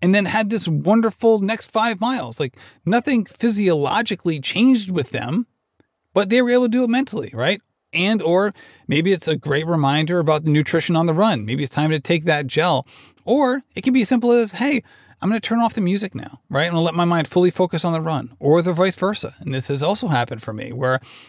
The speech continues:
I wasn't listening to, um, anything, or was listening to an audiobook that was really, you know, that I really enjoyed, but wasn't, like, super motivating, you know, put on Spotify, put on a song I like,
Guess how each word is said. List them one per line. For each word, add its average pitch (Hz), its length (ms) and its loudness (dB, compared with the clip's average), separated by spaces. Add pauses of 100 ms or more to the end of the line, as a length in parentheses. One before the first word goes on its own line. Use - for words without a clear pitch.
I 139 160 0
wasn't 156 420 2
listening 147 340 -2
to, 147 360 -2 (540)
um, 117 600 0
anything, 165 640 0
or 120 60 -2
was 120 120 -4
listening 127 240 -4
to 127 160 -4
an 131 60 -6
audiobook 185 580 2
that 143 100 -4
was 127 180 -4
really, 135 540 -4
you 139 80 -8
know, 123 80 -6
that 131 160 -2
I - 20 0
really 135 300 0
enjoyed, 240 580 2
but 127 200 -10
wasn't, 143 440 -2
like, 120 180 -10
super 135 280 -2
motivating, 180 720 0 (360)
you 151 80 -2
know, 147 100 -2
put 160 180 -2
on 151 140 -2
Spotify, 180 600 -2
put 147 120 -6
on 131 100 -4
a 120 40 -8
song 190 280 -2
I 180 80 -2
like, 147 280 0